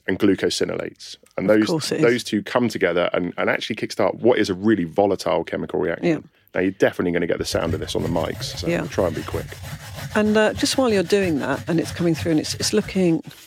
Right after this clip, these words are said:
Speaker 2: wow, it looks like liquid, actually. Um, uh, uh, if you grate it, it will go off after a certain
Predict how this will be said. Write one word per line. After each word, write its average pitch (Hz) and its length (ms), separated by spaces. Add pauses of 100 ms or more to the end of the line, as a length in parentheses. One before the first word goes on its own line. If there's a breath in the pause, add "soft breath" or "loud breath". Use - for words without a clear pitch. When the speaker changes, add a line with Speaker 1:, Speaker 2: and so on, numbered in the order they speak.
(380)
Speaker 2:
wow, 202 200
it - 80
looks - 240
like - 100
liquid, - 500
actually. - 360 (400 loud breath)
Um, 185 400 (100)
uh, - 300
uh, 175 480 (1000)
if - 140
you 233 100
grate 233 420
it, - 300 (400)
it - 140
will 170 140
go 156 260
off - 480
after - 500
a - 80
certain - 240